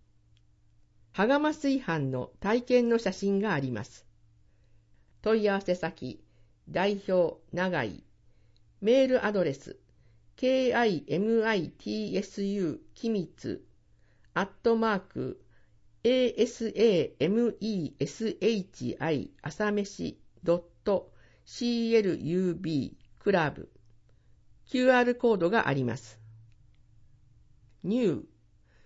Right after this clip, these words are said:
チーム、ティーイーエーエム、ののさん。代表、剣持かなえさん。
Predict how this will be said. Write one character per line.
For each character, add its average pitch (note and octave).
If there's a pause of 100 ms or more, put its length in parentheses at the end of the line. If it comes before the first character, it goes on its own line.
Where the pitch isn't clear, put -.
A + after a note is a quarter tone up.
(340)
チ -
ー A#3+
ム、 C3 (400)
テ G#3+
ィ A3+
ー A3+
イ -
ー -
エ -
ー E3
エ D#3
ム、 B2 (180)
の F#3+
の D#3
さ -
ん。 - (1400)
代 G3+
表、 F#3+ (720)
剣 B3
持 D3
か -
な D#3+
え E3
さ C#3+
ん。 -